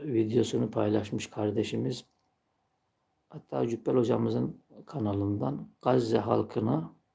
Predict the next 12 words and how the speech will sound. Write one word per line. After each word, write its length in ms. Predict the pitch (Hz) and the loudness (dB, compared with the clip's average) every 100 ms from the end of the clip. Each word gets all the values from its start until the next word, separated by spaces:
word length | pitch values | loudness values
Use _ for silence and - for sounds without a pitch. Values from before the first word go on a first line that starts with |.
| _ _ _ _ _ _ _ _ | _ _ _ _ _ _ _ _
yetim 500 | 110 113 110 - 135 | 0 2 2 0 0
bırakan 380 | 117 113 113 117 | 2 2 0 -2
Müslümanlar 840 | 107 110 107 - 117 107 110 131 - | 0 -2 -4 -4 0 0 2 2 0
ahirette 920 | 147 117 110 104 107 104 - 143 127 - _ _ _ _ _ _ _ _ - | 0 0 0 -2 -4 -6 -4 -4 -4 -10 _ _ _ _ _ _ _ _ -2
Resulullah 720 | 113 - 165 143 117 110 107 | 0 0 2 4 4 2 0
sallallahu 880 | - - 117 113 110 110 120 113 110 | -4 -4 0 0 0 2 2 2 0
aleyhi 440 | 107 113 113 104 110 | 0 0 -2 -2 -2
ve 80 | 110 | -2
sellemin 580 | - 117 107 104 123 | -2 -2 0 -2 0
yüzüne 420 | 123 110 113 117 117 | 0 0 0 0 0
nasıl 340 | 110 127 117 | -2 -4 -4
bakacaklar? 760 | 107 110 107 101 113 104 - | -2 -2 -4 -4 -4 -6 -10